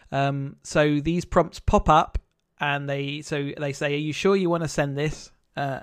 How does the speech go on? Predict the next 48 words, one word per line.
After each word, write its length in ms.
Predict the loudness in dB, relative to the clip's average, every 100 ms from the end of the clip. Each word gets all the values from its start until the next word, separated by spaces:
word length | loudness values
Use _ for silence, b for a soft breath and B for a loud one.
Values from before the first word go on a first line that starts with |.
| -6
and 180 | -4 -2
then 140 | -2
it 340 | -2 -8 -6 0
gives 220 | 0 2
users 360 | 0 2 -2
the 100 | -4
chance 340 | -4 -4 -4 -12
to 160 | -10
either 380 | -10 -8 -6 -6
amend 320 | -6 -6 -8 -8
or 260 | -8 -8 -10
do 200 | -10 -10
choose 260 | -10 -12 -12
to 140 | -14
send. 360 | -10 -10 -10 -14 -8
And 200 | -8 -8 B B B
they're 140 | -4 -2
saying 280 | 2 2 2
that 100 | -2
their, 420 | 2 4 2 0 -6
their 200 | -4 -2
systems 560 | -2 -6 -6 -6 -6 -6
have 200 | -8 -10
t-, 160 | -10 -10 -8
looked 340 | -4 -4 -4 -6
at 80 |
this, 260 | -4 -4 -2
and, 220 | -4 -6 B B B -6
and 120 | -4
it's 100 | 0
about 220 | 0 0
thirty-four 760 | 0 -2 -2 -2 -2 0 -2 -8 _
percent 320 | -4 -2 -4
of 80 | -4
people 240 | -4 -2
actually 220 | -4 -4 -4
go 80 |
and 120 | -4 -2
revisit 480 | -4 -2 -4 -6
their 160 | -6 -6
reply 460 | -6 -6 -4 -4 -4
after 320 | -4 -4 -10
seeing 300 | -10 -8 -8
one 160 | -8 -10
of 60 |
these 140 | -10 -8
prompts. 360 | -6 -8 -10
So 280 | -10 -8 -8